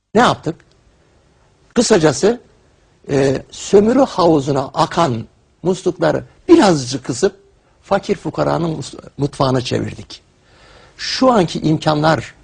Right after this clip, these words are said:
ondan az değildir. Ha, bizim yolumuzu kestiler. Yirmi iki bankanın içi boşaltıldı. Bu millete faturası tam elli milyar dolar oldu onun.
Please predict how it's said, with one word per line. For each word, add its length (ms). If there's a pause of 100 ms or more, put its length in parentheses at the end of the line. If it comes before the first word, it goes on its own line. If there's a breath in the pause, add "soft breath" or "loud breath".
(220)
ondan 400
az 260
değildir. 400 (300 loud breath)
Ha, 300 (760)
bizim 300
yolumuzu 400
kestiler. 680 (640 soft breath)
Yirmi 320
iki 320
bankanın 480
içi 220
boşaltıldı. 720 (1500 soft breath)
Bu 160
millete 340
faturası 640 (240)
tam 360 (140)
elli 380
milyar 600
dolar 280
oldu 240
onun. 180